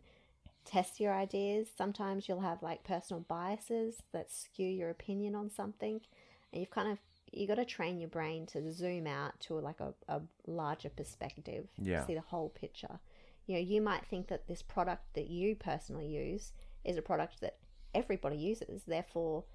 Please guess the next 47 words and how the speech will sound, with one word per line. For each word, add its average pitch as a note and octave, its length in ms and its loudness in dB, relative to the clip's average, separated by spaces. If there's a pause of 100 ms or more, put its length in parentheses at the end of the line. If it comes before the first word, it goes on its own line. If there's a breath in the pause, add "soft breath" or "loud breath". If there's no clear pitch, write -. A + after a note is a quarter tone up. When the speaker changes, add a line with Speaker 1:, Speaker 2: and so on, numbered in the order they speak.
(340 soft breath)
Speaker 1:
even B3+ 200 6
if G3 140 2
the F3 80 -2
business F#3 400 0
is D#3+ 120 -4
trading E3+ 400 2
at C#3 60 2
a C3+ 60 2
loss, - 640 0
you E3+ 100 0
know, D#3+ 80 0
i-, C#3+ 340 2
in F#3 200 0
the D3 80 0
future, F3 580 0
it's - 200 -2
gonna E3+ 200 0
be D3 480 -2
a C#3+ 240 0 (260)
household F3 480 -4
brand. F#3+ 280 0 (180)
Speaker 2:
Yeah. D#2+ 200 4 (180)
Speaker 1:
So - 160 2
you've F3 140 4
Speaker 2:
Yeah. E3 80 4
Speaker 1:
got - 140 8
this G3 180 0
personal F#3 520 4
opinion E3+ 460 0
there - 200 -2
that D3 140 -2
just - 340 -4
skews, D#3 600 -2 (1080 loud breath)
um, E3 300 0
the D#3+ 60 2
decisions E3 560 0
that - 140 -4
you E3 100 -4
make. E3 260 -2
So - 80 -2
you've F#3 100 2
always A#3+ 200 6
gotta F3 140 4
watch D3+ 300 2
out - 200 -4
for - 100 -6
that. - 180 -2